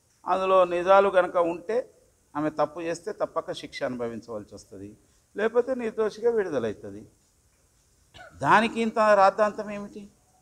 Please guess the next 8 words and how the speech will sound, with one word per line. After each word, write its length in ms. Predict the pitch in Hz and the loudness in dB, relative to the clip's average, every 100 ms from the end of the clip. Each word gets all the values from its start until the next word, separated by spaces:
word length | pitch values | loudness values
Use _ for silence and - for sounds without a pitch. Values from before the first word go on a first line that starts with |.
| _ _ _ _ _ _ _ _ - | _ _ _ _ _ _ _ _ -8
మొత్తం 360 | 131 - 208 196 | -8 -2 0 4
రాష్ట్రంలో 840 | 143 165 175 - 196 190 190 196 214 220 - _ _ _ _ _ _ _ _ _ _ 135 | 6 6 4 -2 -2 0 2 2 2 0 -8 _ _ _ _ _ _ _ _ _ _ -6
ఇంత 300 | 147 165 - - | -6 -2 -2 -2
పెద్ద 160 | 139 160 | 0 2
ఎత్తున 400 | 175 175 175 175 170 147 - - _ _ _ _ - | 2 2 -4 0 0 0 -4 -12 _ _ _ _ -6
నిరుద్యోగుల 600 | 139 147 147 151 151 147 | 0 0 0 0 2 2
సమస్య 400 | 135 131 120 117 | 0 -4 -8 -8
జరుగుతుంటే 680 | 92 98 92 85 80 76 | -10 -10 -10 -16 -20 -16